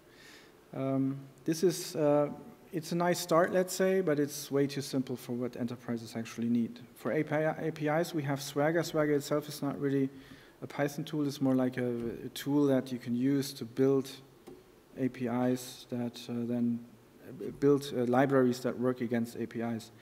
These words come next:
For C M S, we have Plone. How many of you know Plone? Uh, about, like, maybe half. Um, of course, you can also do this in Django,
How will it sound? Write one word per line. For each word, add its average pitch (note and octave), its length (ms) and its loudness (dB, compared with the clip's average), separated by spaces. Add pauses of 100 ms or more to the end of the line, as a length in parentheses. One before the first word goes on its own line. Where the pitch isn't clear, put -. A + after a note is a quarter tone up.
(400)
For - 140 -2
C F3+ 220 4
M E3 100 6
S, G3 200 4
we E3+ 100 4
have C#3+ 220 0
Plone. G#3 340 8
How F3 120 4
many E3+ 180 4
of E3 160 4
you D3+ 140 6
know C#3+ 180 4
Plone? G3 540 8 (2000)
Uh, E3+ 220 -4
about, B2 480 -4
like, A#2 260 -6 (640)
maybe A#2 180 -6
half. D3 560 -4 (1500)
Um, C#3+ 380 6
of C#3 140 -2
course, F3+ 240 4
you E3 60 0
can D#3+ 140 0
also D#3+ 200 2
do D3+ 280 4
this D3 240 4
in B2+ 180 2
Django, E3 540 6